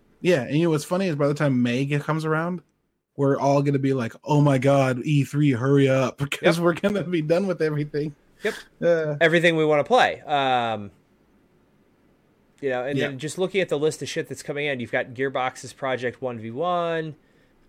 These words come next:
Speaker 2: uh, which we don't know anything about yet. Uh, I'm still,
Speaker 1: Nope.
Speaker 2: I'm still guessing that's Borderlands f-, uh, three.
Speaker 1: Oh shit, we get Fallout in November too.
Speaker 2: F-, oh yeah, I, I've complete, yeah. I mean,
Speaker 1: Christ.
Speaker 2: Fallout.
Speaker 1: I might
Speaker 2: Uh,
Speaker 1: not get this Fallout when it comes out.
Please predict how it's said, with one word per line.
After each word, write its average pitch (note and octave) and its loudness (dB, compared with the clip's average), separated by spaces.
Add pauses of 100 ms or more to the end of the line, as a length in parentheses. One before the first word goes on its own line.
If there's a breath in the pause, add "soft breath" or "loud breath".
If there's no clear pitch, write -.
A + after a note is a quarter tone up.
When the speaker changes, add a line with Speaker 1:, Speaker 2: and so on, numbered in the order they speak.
(120)
Speaker 2:
uh, A#2+ -6
which A2 -10
we A#2+ -8
don't A#2 -4
know A#2+ -6
anything A2 -10
about B2 -6
yet. C3+ -4 (200)
Uh, A2+ -12
I'm A2+ -14
still, C3 -4
Speaker 1:
Nope. F#3+ -4 (260)
Speaker 2:
I'm A2 -12
still G#2+ -8 (460)
guessing A2+ -8
that's F#2+ -14
Borderlands G2 -12
f-, - -20
uh, G#2+ -16
three. D#3+ -10 (440 soft breath)
Speaker 1:
Oh C3+ -8
shit, D3 -6
we F#3+ -4
get F3+ -4
Fallout C3+ -4
in G#2+ -12
November G2+ -10
too. A#2 -10
Speaker 2:
F-, F#2+ -10
oh C#3+ -2
yeah, A#2 0 (140)
I, G#2+ -6
I've A2 -10
complete, A#2 -10
yeah. G2+ -8 (140)
I A2 -16
mean, G2 -14
Speaker 1:
Christ. A#2+ -4
Speaker 2:
Fallout. B2 -2 (640 soft breath)
Speaker 1:
I B2+ 0
might F#3+ 4
Speaker 2:
Uh, D3+ 0
Speaker 1:
not C3+ 0
get C#3+ 0
this B2 -6
Fallout A#2+ -4
when A2 -8
it G#2 -10
comes G#2+ -8
out. A2+ -4